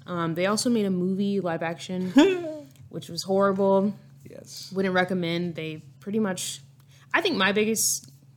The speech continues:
Speaker 1: disappointment with the live action was how they whitewashed everything, because the show, it, like, takes place in sort of like a, like, in Asian territory, like, everyone's Asian on the show pretty much, and they just cast white people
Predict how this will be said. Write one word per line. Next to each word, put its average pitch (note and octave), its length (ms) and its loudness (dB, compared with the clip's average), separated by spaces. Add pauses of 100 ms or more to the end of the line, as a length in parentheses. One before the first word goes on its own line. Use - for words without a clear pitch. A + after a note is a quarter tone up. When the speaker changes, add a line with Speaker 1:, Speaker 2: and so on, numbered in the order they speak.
Speaker 1:
disappointment G#3+ 440 -2
with G3 100 -4
the G3+ 80 -6
live G3 200 0
action G3 380 -6
was D#3+ 140 -6
how E3+ 260 -8
they D#3+ 300 -4
whitewashed D#3 540 -6
everything, G#3+ 560 -2 (360)
because F#3 320 -2
the E3+ 120 -6
show, F#3 480 0 (300)
it, - 240 -16
like, D#3+ 180 -8
takes F#3 280 -2
place E3 340 -2
in F3+ 80 -6
sort F3 160 -4
of D#3+ 120 -6
like D#3 200 -6
a, D3+ 280 -8 (1040)
like, E3 360 -4
in F3 220 -4
Asian F#3 540 -2
territory, G#3+ 680 -2
like, F#3 140 -2
everyone's F3 440 -4
Asian E3+ 340 -4
on G#3+ 100 0
the A3 60 0
show A3+ 240 -6
pretty A3 200 -6
much, A3+ 380 -4
and D3+ 380 -8
they E3+ 240 -2
just E3+ 320 -8
cast - 320 -10
white F3 180 -2
people A#3 240 4